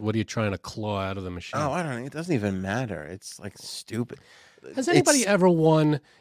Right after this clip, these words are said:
Speaker 1: you know those games that have, like, they have, like, an iPad and a phone and th-, all these crazy gadgets in
Speaker 2: Yeah.
Speaker 1: there that y-, that you think, "What, I put a dollar in, I'm gonna win this thing"? Has anybody ever won any of those things?
Speaker 2: I saw
Speaker 1: I'd
Speaker 2: a
Speaker 1: love,
Speaker 2: dude
Speaker 1: I'd love
Speaker 2: on
Speaker 1: to know.
Speaker 2: TikTok that won, like, three in a row.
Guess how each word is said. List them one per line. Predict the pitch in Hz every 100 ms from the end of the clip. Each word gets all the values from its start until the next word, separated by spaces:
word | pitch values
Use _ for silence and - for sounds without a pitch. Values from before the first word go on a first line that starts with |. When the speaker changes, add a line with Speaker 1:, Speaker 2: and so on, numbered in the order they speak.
| -
Speaker 1:
you |
know | 269
those | 247 202
games | 131 170 160 160 131
that | 127
have, | 143 131
like, | 135 - - _ _ _
they | 127 131
have, | 127
like, | 117
an | 104
iPad | 131 135 131 - 139 131 123 120 120
and | 110
a | 98
phone | - - 156 143 135 131 127 113
and | 110
th-, | 131
all | 123 139
these | 135 110
crazy | - 139 135 123 117
gadgets | 117 120 120 120 107
in |
Speaker 2:
Yeah. | 104 101 101
Speaker 1:
there |
that | 107
y-, | 110 - - -
that | 120
you | 123
think, | 117 123 113
"What, | 110 127 127
I | 98
put | - 113
a |
dollar | 110 113 123 131
in, | 139
I'm | 117
gonna | 104 101
win | 104 120
this | 131 -
thing"? | 143 147 _ _ _ _ _
Has | 190
anybody | 220 202
ever | 185
won | 180 175
any | 170 170
of |
those | 170 151
things? | 165 156 - - _ -
Speaker 2:
I | 110
saw | 113 117 107
Speaker 1:
I'd |
Speaker 2:
a | 107
Speaker 1:
love, | 131
Speaker 2:
dude | 107 104
Speaker 1:
I'd |
love | -
Speaker 2:
on | 104
Speaker 1:
to | 123
know. | 110
Speaker 2:
TikTok | 107 - 104 85 -
that | 92 78
won, | 101 98 98 95
like, | 92 -
three | - - 98 98
in | 95
a | 87
row. | 80